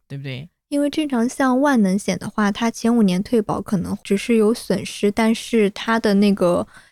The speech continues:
Speaker 2: 只是一个退保手续费的一个问题。
Speaker 1: 对，比如说我赚钱了，
Speaker 2: 对。
Speaker 1: 我赚得多，就算扣掉手续费，
Speaker 2: 嗯。
Speaker 1: 我可能也会有收益，对吧？
Speaker 2: 是的。
Speaker 1: 它这个干脆就是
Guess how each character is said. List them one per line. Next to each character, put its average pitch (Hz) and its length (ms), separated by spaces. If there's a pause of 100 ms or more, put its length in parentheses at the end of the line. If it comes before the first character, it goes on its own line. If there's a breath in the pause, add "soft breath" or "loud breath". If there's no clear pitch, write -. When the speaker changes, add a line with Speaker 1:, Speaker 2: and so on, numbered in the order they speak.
(100)
Speaker 2:
只 202 100
是 226 160
一 220 120
个 - 80
退 233 120
保 202 220
手 - 160
续 - 100
费 349 220
的 247 100
一 - 60
个 - 140
问 175 180
题。 - 200 (380)
Speaker 1:
对， 147 180
比 180 100
如 185 60
说 220 80
我 170 100
赚 196 180
钱 175 220
了， 147 320
Speaker 2:
对。 190 160
Speaker 1:
我 180 60
赚 269 160
得 226 80
多， 240 300
就 254 140
算 240 140
扣 240 160
掉 220 100
手 160 120
续 143 80
费， 180 40
Speaker 2:
嗯。 175 40
Speaker 1:
我 214 80
可 202 140
能 156 120
也 147 160
会 175 160
有 139 100
收 147 280
益， 147 80
对 123 100
吧？ 139 60
Speaker 2:
是 190 120
的。 - 200
Speaker 1:
它 311 120
这 294 80
个 226 80
干 294 180
脆 294 120
就 196 120
是 175 180